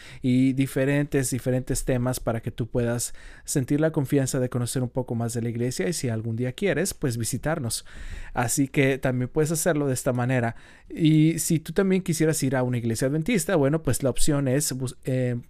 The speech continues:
poner en Google Iglesia Adventista del Séptimo Día.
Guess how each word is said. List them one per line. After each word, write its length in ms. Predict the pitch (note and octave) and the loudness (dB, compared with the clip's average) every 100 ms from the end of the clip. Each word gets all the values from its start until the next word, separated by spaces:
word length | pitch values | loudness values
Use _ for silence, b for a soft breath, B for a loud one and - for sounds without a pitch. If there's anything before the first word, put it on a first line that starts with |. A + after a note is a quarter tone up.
| - C3+ | -10 -2
poner 240 | C3+ C3+ | 0 2
en 160 | C#3 A#2+ | 2 4
Google 540 | F#3+ D#3+ C#3 D3+ D#3 B B B | 4 6 6 4 2 B B B
Iglesia 480 | - C#3 E3 G#3 A#3 | 0 2 4 4 4
Adventista 380 | E3+ C#3 C#3 D#3+ | 2 2 2 2
del 100 | C#3 | 2
Séptimo 440 | - C3 - C3 | 2 2 2 0
Día. 280 | A2 E2+ G2 | 0 -2 -6